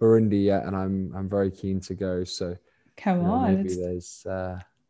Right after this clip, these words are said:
Speaker 1: there's an
Speaker 2: Let's
Speaker 1: opportunity there to explore together.
Speaker 2: Let's do that. Maybe we'll do another Guinness record, 'cause I saw something on there and I was like,
Speaker 1: Mm.
Speaker 2: "Oh,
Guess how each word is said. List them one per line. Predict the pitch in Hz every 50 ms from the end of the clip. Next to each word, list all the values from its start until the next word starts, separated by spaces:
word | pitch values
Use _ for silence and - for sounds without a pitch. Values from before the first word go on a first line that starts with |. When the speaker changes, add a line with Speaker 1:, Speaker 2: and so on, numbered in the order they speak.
| _ -
Speaker 1:
there's | - 101 98
an | 101 98
Speaker 2:
Let's | 98 92 95
Speaker 1:
opportunity | 92 - - 95 92 87 - - 92 90
there | 90 87 87
to | 87 - -
explore | 90 85 - - - 92 92 87
together. | - 85 85 87 87 87 - _ _ _ _ _ _ - - - - - - -
Speaker 2:
Let's | 185 185 185
do | 202 196
that. | 196 190 202
Maybe | 214 233 233 277
we'll | 269 254 247 226
do | 208 226 233 226 214
another | 208 208 202 202 196 202 190 185 180
Guinness | 175 180 - - 180 180 175 175 - 180
record, | 175 175 - - 165 160 156 151 151 -
'cause | - 185 175
I | 175
saw | 175 - - 185
something | - - 180 175 170 - 180 175
on | 170 165 170 170
there | 165 170 165 - - -
and | 170 170
I | 170 170
was | 170 170
like, | 180 165 - 110
Speaker 1:
Mm. | 113 117 120 120 117 117 110
Speaker 2:
"Oh, | 156 226 247 247 226 185 180 185